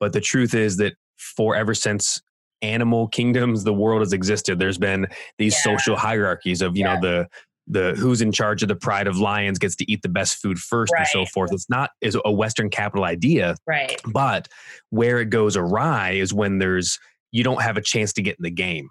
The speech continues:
Speaker 2: Right.
Speaker 1: right? When your circumstance you're born into or your financial circumstance or what have you prevents you from something. And I think education is one of those great equalizers. So
Speaker 2: Right.
Speaker 1: good on you for that.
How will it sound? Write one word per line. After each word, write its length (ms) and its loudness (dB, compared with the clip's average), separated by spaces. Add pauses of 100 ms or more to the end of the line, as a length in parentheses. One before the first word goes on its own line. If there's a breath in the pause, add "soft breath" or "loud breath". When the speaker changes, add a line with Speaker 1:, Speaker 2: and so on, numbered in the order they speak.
(160)
Speaker 2:
Right. 160 0
Speaker 1:
right? 100 -4
When 280 0
your 220 2
circumstance 640 -2
you're 80 0
born 280 0
into 680 2
or 220 0
your 160 -2
financial 520 -2
circumstance 580 -2
or 80 0
what 140 0
have 240 -2
you 240 0 (300 loud breath)
prevents 600 -2
you 100 2
from 160 0
something. 360 0
And 120 2
I 40 2
think 200 -2
education 540 0
is 100 -2
one 100 2
of 60 2
those 100 -2
great 220 -2
equalizers. 720 0
So 120 -2
Speaker 2:
Right. 80 -4
Speaker 1:
good 120 2
on 160 2
you 80 2
for 160 -6
that. 360 -2